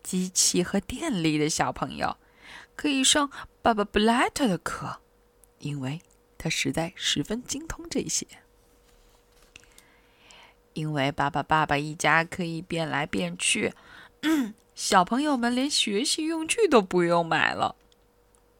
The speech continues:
孩子们在科学课上学会了种植物。你看，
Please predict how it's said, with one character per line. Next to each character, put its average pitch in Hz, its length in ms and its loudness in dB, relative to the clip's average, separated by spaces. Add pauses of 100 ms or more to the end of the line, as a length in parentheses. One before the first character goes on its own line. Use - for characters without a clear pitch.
(1200)
孩 226 220 6
子 269 100 2
们 254 160 4
在 240 140 6
科 269 240 4
学 202 160 2
课 170 260 6
上 160 280 4 (180)
学 - 240 0
会 147 160 -4
了 151 100 -2
种 180 280 0
植 135 300 -2
物。 196 240 -10 (680)
你 233 180 -2
看， 269 260 0